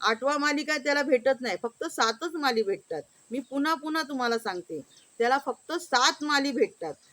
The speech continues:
मग तो जातो आतमध्ये आणि त्याला पाहिजे तेवढे लिंबू तो तोडतो. त्याला किती पाहिजे असतो लिंबू? अर्धा. मग तो पाहिजे तेवढे तोडतो लिंबू. आणि मग तिकडून येताना जो सातवा आहे, तो त्याला पहिला भेटतो.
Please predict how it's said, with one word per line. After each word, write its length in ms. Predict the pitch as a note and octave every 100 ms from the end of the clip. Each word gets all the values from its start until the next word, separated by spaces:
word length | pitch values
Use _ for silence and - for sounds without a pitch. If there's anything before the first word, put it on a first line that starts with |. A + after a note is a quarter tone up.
| _
मग 100 | C4
तो 140 | C#4+ D#4+
जातो 320 | C#4+ B3+ D4+
आतमध्ये 540 | D4 B3 B3 C4 C4+
आणि 100 | C#4+
त्याला 260 | C4+ B3+ C4+
पाहिजे 340 | C4 G#3+ G#3
तेवढे 300 | B3+ B3+ C4
लिंबू 280 | B3 A#3 B3+
तो 140 | C4+
तोडतो. 540 | D4 D4+ C4+ - F3 - _ -
त्याला 160 | A#3
किती 260 | C#4 D#4 D#4
पाहिजे 300 | C#4 C#4+ C#4+
असतो 260 | C#4+ C#4+ C#4+
लिंबू? 460 | C#4 C4+ C#4+ E4+ - _ A#3+
अर्धा. 420 | D4 A3+ C#4 D#3+ - _ _
मग 140 | B3+ C#4
तो 60 |
पाहिजे 380 | E4 C4 A#3+ C#4
तेवढे 260 | C#4 D#4 E4
तोडतो 400 | - E4 F4+ D#4+
लिंबू. 380 | B3+ G#3 F3 D3+ _ _ _ -
आणि 260 | A#3+ C4+ D4+
मग 260 | D4+ D#4+ D#4+ C#4+
तिकडून 300 | D4 D#4 D4+
येताना 540 | C4 A#3 D4 C#4+ F3+
जो 180 | F3 D4+
सातवा 480 | - A#3 A3+ D4+ E4
आहे, 300 | C#4 C4 F3+
तो 180 | C4
त्याला 260 | B3+ B3 B3+
पहिला 380 | C4 B3 A3+ A#3
भेटतो. 460 | G#3 D#3+ - C3+